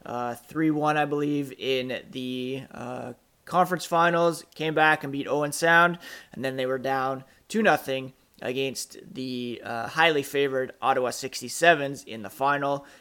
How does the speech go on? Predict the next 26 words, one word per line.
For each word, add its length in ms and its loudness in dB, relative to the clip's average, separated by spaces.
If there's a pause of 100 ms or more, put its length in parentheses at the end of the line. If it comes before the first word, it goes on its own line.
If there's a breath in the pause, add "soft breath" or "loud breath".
(120)
and 520 -6
they 100 -6
won 280 -6
in 160 -12
six 320 -10
games 320 -10
there. 380 0 (880)
Nick 200 0
Suzuki, 520 -6
very 320 6
instrumental 640 -8
there. 340 2 (400 loud breath)
Um, 300 -6
and 140 -6
as 160 -8
much 240 -2
as 160 -6
I 220 -2
am 200 -6
not 180 6
a 60 6
Canadiens 500 0
fan, 400 -2
I 140 -6
very 300 0
much 420 -4